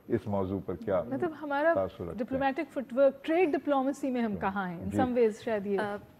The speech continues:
Speaker 3: देखिए, इसमें बड़ी simple सी एक बात है। As a friend, चाइना ने हमें बहुत अरसे से बहुत
Speaker 2: Accommodate किया है।
Speaker 3: facilitate करने की कोशिश की है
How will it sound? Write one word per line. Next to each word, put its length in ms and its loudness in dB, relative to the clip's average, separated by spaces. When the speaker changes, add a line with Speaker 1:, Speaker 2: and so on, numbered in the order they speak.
Speaker 3:
देखिए, 220 -4
इसमें 260 -6
बड़ी 140 -2
simple 440 -10
सी 360 -12
एक 180 -8
बात 300 -8
है। 260 -2
As 80 -8
a 60 -4
friend, 320 -6
चाइना 320 0
ने 100 -4
हमें 200 -4
बहुत 340 0
अरसे 260 2
से 180 -6
बहुत 540 -2
Speaker 2:
Accommodate 400 4
किया 220 4
है। 40 2
Speaker 3:
facilitate 300 6
करने 280 4
की 180 -14
कोशिश 420 -8
की 300 -12
है 120 -10